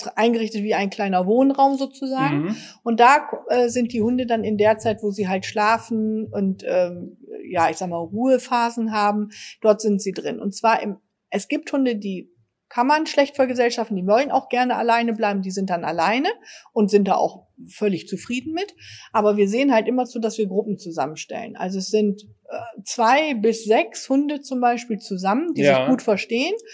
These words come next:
Speaker 1: und die in dieser Gruppe dann zusammen in diesem Raum auf ihren Sofas liegen und, äh,
Speaker 2: Also wie
Speaker 1: auf
Speaker 2: eine
Speaker 1: ihren
Speaker 2: W G.
Speaker 1: Decken. Wie eine W G,
Speaker 2: <laughs>
Speaker 1: genau. Und wir sind halt den ganzen Tag da.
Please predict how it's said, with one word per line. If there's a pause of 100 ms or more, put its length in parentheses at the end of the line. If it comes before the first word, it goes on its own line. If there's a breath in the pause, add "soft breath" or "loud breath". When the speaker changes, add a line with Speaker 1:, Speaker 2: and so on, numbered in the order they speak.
(280 loud breath)
Speaker 1:
und
die
in
dieser
Gruppe
dann
zusammen
in
diesem
Raum (100)
auf
ihren
Sofas
liegen
und,
äh,
Speaker 2:
Also
wie
Speaker 1:
auf
Speaker 2:
eine
Speaker 1:
ihren
Speaker 2:
W
G.
Speaker 1:
Decken.
Wie
eine
W
G,
Speaker 2:
<laughs>
Speaker 1:
genau. (400 loud breath)
Und
wir
sind
halt
den
ganzen
Tag
da.